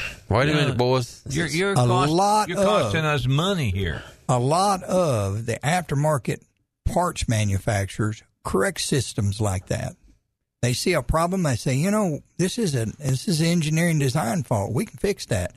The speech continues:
Speaker 3: So
Speaker 1: And
Speaker 3: your
Speaker 1: they will.
Speaker 3: replacement part is better than the O E M a lot of times. That
Speaker 1: Yeah.
Speaker 3: happens regularly, Dave.
Speaker 2: Hmm.
Speaker 1: Or I'd like to go to a manufacturer when they're building a, a truck coming down the assembly line, and they turn that hose clamp up against the bottom of the cab.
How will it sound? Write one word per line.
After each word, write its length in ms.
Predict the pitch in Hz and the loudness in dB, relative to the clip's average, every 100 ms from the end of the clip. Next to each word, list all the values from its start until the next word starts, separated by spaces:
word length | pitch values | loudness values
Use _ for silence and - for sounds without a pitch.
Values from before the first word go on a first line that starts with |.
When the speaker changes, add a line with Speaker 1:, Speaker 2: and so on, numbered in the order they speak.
| - _ | -20 _
Speaker 3:
So 140 | - 147 | -2 2
Speaker 1:
And 80 | |
Speaker 3:
your 100 | 143 | 4
Speaker 1:
they 140 | 160 160 | 4 4
will. 240 | 185 139 | 4 2
Speaker 3:
replacement 680 | 92 - 185 196 - 147 - | 0 0 2 0 -2 -4 0
part 340 | - 240 202 | 0 0 0
is 180 | 165 123 | -2 -2
better 320 | 127 165 180 | 0 0 0
than 180 | 151 170 | 0 0
the 160 | 170 165 | 2 2
O 140 | 180 | 2
E 160 | 180 214 | 2 0
M 140 | 240 | 0
a 40 | 120 | 0
lot 200 | 120 101 | 0 -2
of 80 | 104 | -4
times. 340 | 107 - 135 - | -4 -4 -6 -4
That 160 | 139 160 | 0 2
Speaker 1:
Yeah. 60 | |
Speaker 3:
happens 340 | 170 - 160 135 | 0 0 0 2
regularly, 480 | 160 175 110 101 98 | 2 0 0 0 0
Dave. 240 | 101 165 - _ _ _ - | 0 -2 -6 _ _ _ -6
Speaker 2:
Hmm. 100 | 120 _ _ _ - - | -6 _ _ _ -18 -2
Speaker 1:
Or 180 | 131 123 | 0 2
I'd 160 | 147 | 2
like 200 | 190 175 | 2 -2
to 60 | 120 | 0
go 140 | 131 131 | -2 0
to 140 | 127 | 0
a 40 | |
manufacturer 580 | 117 127 113 135 135 113 | 2 0 2 0 0 0
when 100 | 107 | 0
they're 80 | 104 | 0
building 300 | 110 123 110 90 - - | 2 2 2 -2 -4 -2
a, 40 | 104 | -2
a 60 | 92 | -2
truck 220 | - 147 - | 0 -2 0
coming 240 | 131 123 | 0 2
down 160 | 127 117 | 0 0
the 60 | |
assembly 300 | 104 139 135 | 0 0 0
line, 320 | 135 143 139 - _ _ _ _ _ - | 0 0 -2 -8 _ _ _ _ _ -2
and 140 | 120 | 0
they 120 | 110 | 0
turn 280 | - 139 131 | 0 0 2
that 160 | 123 104 | 2 2
hose 280 | 135 127 | 2 0
clamp 260 | - 113 104 | 0 -2 0
up 140 | 101 | -2
against 300 | 104 113 107 | 0 -2 -2
the 60 | 101 | -4
bottom 420 | 95 104 107 104 | -2 0 0 0
of 100 | 95 | 0
the 80 | - | -2
cab. 400 | - 90 90 | -2 -2 -2